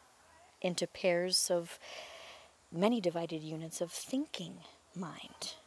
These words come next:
Right? So we're all connected. We're all connected to everything. It's not just connected to each other. We are connected to everything because everything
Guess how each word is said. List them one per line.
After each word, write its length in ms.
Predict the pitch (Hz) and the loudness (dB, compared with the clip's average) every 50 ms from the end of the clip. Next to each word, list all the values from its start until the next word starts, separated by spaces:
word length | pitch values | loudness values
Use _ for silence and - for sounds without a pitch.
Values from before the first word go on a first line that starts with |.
| - - - - - - - - - - - - - - - - - - - - - - - - - - - - - - - - - - - - - - - - - - - - | -20 -20 -20 -20 -20 -20 -20 -20 -20 -20 -20 -20 -20 -20 -20 -20 -20 -20 -20 -20 -20 -20 -20 -20 -20 -20 -20 -20 -20 -20 -20 -20 -20 -20 -20 -20 -20 -20 -20 -8 -6 -6 -2 -2
Right? 160 | 202 220 - | -2 -2 0
So 220 | - 214 196 190 - - - | 2 2 0 0 -2 -8 -2
we're 200 | 190 196 214 - | 2 4 6 6
all 260 | - 202 214 247 262 | 6 6 6 4 2
connected. 560 | - - - - 196 208 262 - - - - - - - - _ _ _ _ - _ _ _ _ _ _ _ _ _ _ _ _ _ _ _ _ _ _ _ _ _ _ _ _ - - - | 0 -4 -6 -4 -4 -4 -4 -4 -8 -10 -10 -10 -14 -20 -20 _ _ _ _ -20 _ _ _ _ _ _ _ _ _ _ _ _ _ _ _ _ _ _ _ _ _ _ _ _ -20 -8 0
We're 280 | 170 175 170 170 175 - - _ _ | 2 2 4 4 2 0 -2 _ _
all 380 | - 180 180 185 196 202 202 - | 0 2 6 6 6 4 4 0
connected 460 | - - 180 170 160 - - - - - - | -4 -4 -4 -4 -6 -6 -8 -10 -10 -8 -4
to 100 | - - - - - | -4 -4 -2 2 2
everything. 800 | - 185 196 214 202 185 180 165 156 - - - - - - - - | 4 6 6 6 4 2 -2 -4 -4 -6 -10 -14 -14 -14 -16 -16 -16
It's 200 | - - - - | -12 -8 -6 -4
not 200 | - 185 190 - | -2 -2 -2 -4
just 400 | - - 202 185 - - - - - - - - - - - - - - - - | -4 -4 -2 0 0 0 0 -2 -6 -12 -14 -14 -14 -12 -14 -14 -16 -18 -12 -6
connected 380 | - 202 190 185 - - 180 - | -2 -2 -2 -2 -4 -4 -4 -2
to 140 | - 185 | 0 0
each 160 | 175 170 - 175 | 0 -2 -2 -4
other. 200 | 165 160 - 180 | -2 -2 -2 -2
We 180 | 180 185 180 | 0 0 0
are 120 | 185 185 185 | -2 -2 -4
connected 500 | - - 175 175 175 170 - - 190 - | -6 -6 -4 -4 -4 -4 -6 -8 -6 -4
to 140 | - - - - | -4 -4 -4 -2
everything 520 | - 170 160 - 185 202 - - 175 170 170 | -2 -2 -2 -2 -6 -6 -4 -6 -6 -4 -4
because 340 | - 202 - - 190 185 - - - | -6 -4 -2 0 0 0 -2 -4 -6
everything 880 | - 165 156 - - 196 214 220 - - - 180 151 127 131 156 175 | -6 -6 -4 -4 -2 -2 -2 0 -2 0 0 0 0 0 -2 -2 -4